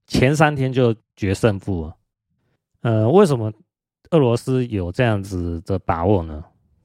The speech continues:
那是因为是说，本来呢，呃，俄罗斯呢，它的是计划是说暗杀乌克兰总统，哦，泽连斯基。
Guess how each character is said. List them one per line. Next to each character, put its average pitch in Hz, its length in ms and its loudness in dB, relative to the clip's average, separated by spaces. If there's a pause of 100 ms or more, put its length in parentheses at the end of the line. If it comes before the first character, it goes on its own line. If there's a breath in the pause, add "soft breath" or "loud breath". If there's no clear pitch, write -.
(760)
那 180 120 2
是 170 160 2
因 165 60 2
为 160 120 4
是 143 120 0
说， 123 340 2 (800)
本 123 280 0
来 123 240 0
呢， 131 380 -4 (640)
呃， 113 260 0
俄 170 120 4
罗 120 200 4
斯 120 260 -4
呢， 107 280 -2
它 117 280 2
的 92 680 0 (360)
是 - 260 -2
计 123 340 0
划 113 240 4
是 107 180 -2
说 107 200 0 (100)
暗 120 180 -2
杀 104 400 0 (200)
乌 - 140 -4
克 127 180 0
兰 95 260 -2 (160)
总 104 240 -4
统， 87 280 -8 (220)
哦， 82 240 -6
泽 107 160 2
连 110 180 2
斯 107 200 -4
基。 101 280 -4